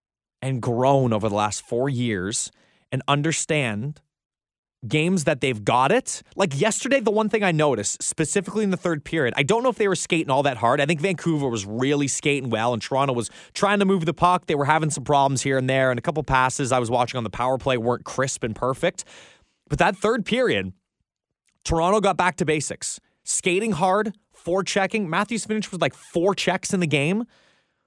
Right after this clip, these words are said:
They started skating. They started moving the puck, started communicating. But there was a level of urgency. They went into the locker room in the second intermission and said, "All right, we're, they're, they're pushing real hard.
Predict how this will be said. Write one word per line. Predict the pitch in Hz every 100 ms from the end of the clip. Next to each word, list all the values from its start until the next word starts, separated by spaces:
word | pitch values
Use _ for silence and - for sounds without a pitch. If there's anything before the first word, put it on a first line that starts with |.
| _ _ _ _ _ _ _ -
They | 180
started | 233 254
skating. | - - 185 214
They | 120
started | - 156 139
moving | 160 185 220
the |
puck, | - - 185 - - - _ _
started | - 190 160
communicating. | - 117 127 220 240 - 214 220 254 262 - _ _ _ _ _ _ _ _ _ _
But | 165
there | 190
was | 170
a | 147
level | 185 226
of | 220 185
urgency. | 180 190 202 - 90 - _ -
They | 185
went | 165 208 269
into | 214 196
the |
locker | 190 156 208 -
room | 139 123
in | 117
the | 117
second | - 165 160
intermission | 143 131 160 - 117
and | 110
said, | 120 107
"All | 143 156
right, | 101 80 - _ _ _
we're, | 131 135 - -
they're, | 123 143 127
they're | 120
pushing | 107 202 202 196
real | 180 190 143
hard. | 156 147 151